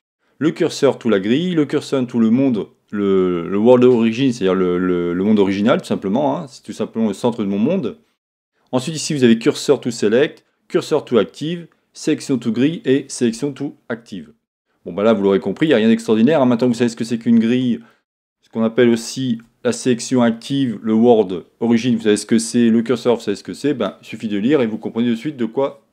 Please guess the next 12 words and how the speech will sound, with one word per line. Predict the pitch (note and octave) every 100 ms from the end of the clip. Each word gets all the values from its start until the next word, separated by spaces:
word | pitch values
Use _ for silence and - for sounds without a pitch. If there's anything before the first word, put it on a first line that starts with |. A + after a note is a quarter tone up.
| -
à |
quoi | B2
ça | C3+ B2+
correspond. | B2+ A#2 - - _ _ _ _ _ _ _ _ _ _
Par | F2
exemple, | F#2 B2 C#3+
regardez, | A2 G#2+ G2 F2+ _ _ _
je | _
vais | G#2+
ici | A2 C#3
sélectionner, | B2 B2 A2+ - A#2 A#2 G#2 - _ _ _
hop, | A#2